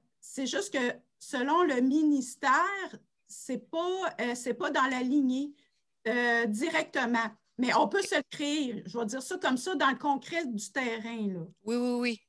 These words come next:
Speaker 2: OK.
Speaker 1: Je sais pas si
Speaker 2: Parce
Speaker 1: je réponds vraiment, là.
Speaker 2: Ben oui, euh, parce que dans le fond, euh, justement, une de mes questions que j'avais pour Madame le, euh, Madame Martin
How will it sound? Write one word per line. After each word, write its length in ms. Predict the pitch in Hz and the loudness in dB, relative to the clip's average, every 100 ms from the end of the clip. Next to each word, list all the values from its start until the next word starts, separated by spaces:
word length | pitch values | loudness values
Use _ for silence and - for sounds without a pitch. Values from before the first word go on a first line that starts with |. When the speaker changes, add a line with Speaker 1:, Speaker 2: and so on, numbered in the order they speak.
| - | -4
Speaker 2:
OK. 160 | 190 | -2
Speaker 1:
Je 260 | 233 - - | -2 -6 -8
sais 80 | 349 | -6
pas 100 | 480 587 | -4 -2
si 80 | 311 | 0
Speaker 2:
Parce 120 | 294 | 2
Speaker 1:
je 60 | |
réponds 280 | 285 294 370 | 2 2 0
vraiment, 500 | 302 285 269 285 302 | 0 0 2 2 0
là. 260 | 269 220 226 - - - - - | 0 -2 -4 -8 -12 -12 -8 2
Speaker 2:
Ben 240 | 202 208 | 4 4
oui, 320 | 208 262 349 - | 4 0 0 -4
euh, 600 | - 202 196 190 190 190 | 0 2 4 2 2 2
parce 220 | 196 196 - | 2 0 2
que 100 | 220 | 2
dans 200 | 202 190 | 4 2
le 60 | |
fond, 460 | 190 247 254 262 254 | 0 0 2 2 2
euh, 240 | 196 190 190 | 2 2 2
justement, 440 | 185 - 202 208 | 2 2 2 2
une 160 | 247 247 | 2 2
de 100 | 220 | 2
mes 160 | 214 | 0
questions 380 | 214 190 - 254 | 2 0 0 -2
que 60 | 247 | 2
j'avais 300 | 220 190 220 | 2 2 0
pour 160 | - 196 | -2 -2
Madame 380 | 190 180 214 | -2 0 0
le, 260 | 214 196 196 - | 0 -4 -4 -6
euh, 260 | 190 185 | -6 -4
Madame 460 | 180 185 190 208 196 | -2 -2 0 -2 -4
Martin 420 | 190 180 - 262 | -2 -2 2 0